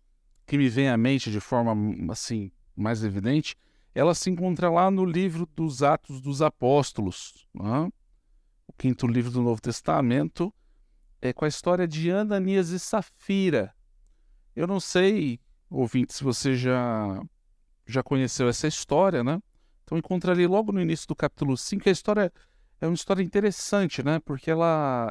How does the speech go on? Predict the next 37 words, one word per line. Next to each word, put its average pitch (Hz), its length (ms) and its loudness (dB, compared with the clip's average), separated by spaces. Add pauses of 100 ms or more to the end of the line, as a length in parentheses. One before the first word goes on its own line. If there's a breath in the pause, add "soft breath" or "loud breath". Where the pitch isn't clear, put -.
é, - 160 -8
esse 175 220 -4
é 190 40 4
o 196 40 2
único 226 200 0
momento 196 460 0
em 165 80 2
que - 100 -4
é 143 60 0
citado 131 640 0
esse - 280 -2
casal, 104 600 0 (280)
tá? 127 320 -6 (760)
Pelo 107 160 0
menos 110 200 -2
é 110 60 0
o 107 80 -2
que - 120 -8
me 113 120 2
lembro 107 380 0
disso. 101 460 -6 (540)
E 165 100 2
aconteceu 190 560 0
o 185 40 -2
seguinte: 139 580 -4 (460)
é, 120 360 -2
Ananias 175 560 2
e 139 80 -10
Safira, 139 540 -2
sua - 240 -4
mulher, 131 340 0
né, 165 100 0
eles 151 280 -2
venderam 180 640 2 (120)
uma 196 120 0
propriedade. 190 880 0 (1300)
É... 107 760 -10